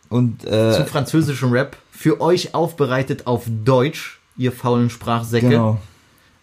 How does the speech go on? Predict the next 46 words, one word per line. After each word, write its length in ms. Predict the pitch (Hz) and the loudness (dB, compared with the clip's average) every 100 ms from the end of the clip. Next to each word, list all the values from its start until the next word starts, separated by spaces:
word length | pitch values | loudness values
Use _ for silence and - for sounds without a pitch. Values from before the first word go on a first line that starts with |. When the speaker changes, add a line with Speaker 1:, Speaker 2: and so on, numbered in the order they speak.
| - | -4
Speaker 2:
Besser 320 | 131 151 143 | -2 0 -2
geht 240 | 123 120 | -2 -4
es 100 | 113 | -4
nicht. 300 | 135 156 - | -6 -6 -2
Der 60 | 123 | -2
Gute 220 | 113 151 | 0 -4
informiert 480 | 123 135 131 139 147 | -4 -4 -2 -4 -2
euch 180 | 135 127 | -4 -2
jeden 420 | 120 151 147 151 | 0 0 0 -4
Freitag, 600 | - - 120 - 127 113 | -6 -4 -4 0 0 2
Speaker 1:
<clears throat> 40 | 113 | 0
Speaker 2:
was 220 | 127 - | -2 0
an 120 | 123 | 2
neuen 280 | 117 117 117 | 2 2 0
Songs 400 | - 131 156 - | -2 -6 -6 -6
oder 220 | 117 - | -6 -4
Alben 240 | 117 143 | -4 -2
rausgekommen 600 | 135 131 131 127 - 127 | -2 -4 -4 -8 -4 -4
ist. 160 | 123 131 - - - | -4 -8 -16 -20 -4
Ihr 100 | 117 | 0
seid 220 | 135 131 - | 0 -2 0
immer 260 | 165 127 | 0 0
up 120 | 110 | -2
to 120 | - 107 | -6 -4
date. 340 | 104 120 131 - _ _ - | 0 0 -2 -16 _ _ -2
Und 120 | 117 | 0
wenn 120 | 120 | 2
ihr 160 | 123 160 | 2 -2
flexen 480 | 160 143 151 - 123 | 0 -2 -2 -2 0
wollt, 260 | 131 131 | 2 0
vor 220 | - 135 110 | 0 0 2
eurer 320 | 120 113 110 | 2 0 -4
Chaya 320 | - 147 131 | -2 0 2
im 140 | 123 | 0
Auto 260 | 123 131 131 | -2 -2 -4
zum 180 | - 120 | -2 -2
Beispiel 360 | 113 113 120 | -2 0 0
den 180 | 117 113 | 2 2
neuen 260 | 113 110 110 | 2 2 0
Song 360 | 113 120 117 | 0 -2 -2
von, 320 | 113 110 107 - | -2 -4 -4 -4
äh, 80 | |
Jock 260 | 113 117 113 | -2 -2 -2
Air 160 | 127 127 | -4 -2
anmachen 420 | 117 123 117 113 | 0 0 0 2
wollt, 280 | 113 113 | 2 0